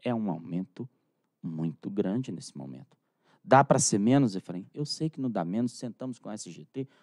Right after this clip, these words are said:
O doutor, o próprio doutor Elvio, quantas vezes a gente já, já refletiu sobre isso? Porque não dá agora significa dar ano que vem.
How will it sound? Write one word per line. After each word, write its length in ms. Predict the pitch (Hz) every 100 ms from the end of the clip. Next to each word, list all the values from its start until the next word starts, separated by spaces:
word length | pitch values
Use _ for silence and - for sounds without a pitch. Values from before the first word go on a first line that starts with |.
| _
O 60 | -
doutor, 260 | 147 -
o 20 | 151
próprio 360 | - 165 -
doutor 460 | 101 92 - 104 92
Elvio, 240 | 117 98
quantas 320 | - 135 123
vezes 200 | 98 113
a 60 | 101
gente 320 | 95 110 -
já, 300 | 95 104 95 - - - - - - - _ _ _ _ -
já 180 | 101 127
refletiu 560 | 143 147 135 117 156
sobre 320 | 147 143 113 120
isso? 180 | 147
Porque 280 | - 160 165
não 200 | 160 151
dá 120 | 147
agora 260 | 156 131 135
significa 560 | - 143 143 131 135 123
dar 160 | 107
ano 140 | 107 110
que 120 | 120
vem. 220 | 95 82